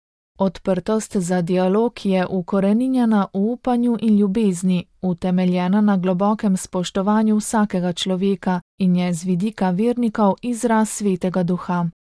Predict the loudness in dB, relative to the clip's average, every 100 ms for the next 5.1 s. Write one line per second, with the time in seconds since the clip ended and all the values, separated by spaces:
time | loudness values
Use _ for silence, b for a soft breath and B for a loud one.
0 | _ _ -2 0 2 2 0 0 -2 -2
1 | 0 0 0 -2 -2 -2 -2 -2 0 0
2 | 0 0 2 2 0 -2 0 2 2 2
3 | 2 2 2 2 4 2 2 0 0 0
4 | -2 -2 -2 0 -2 -2 0 2 2 2
5 | -2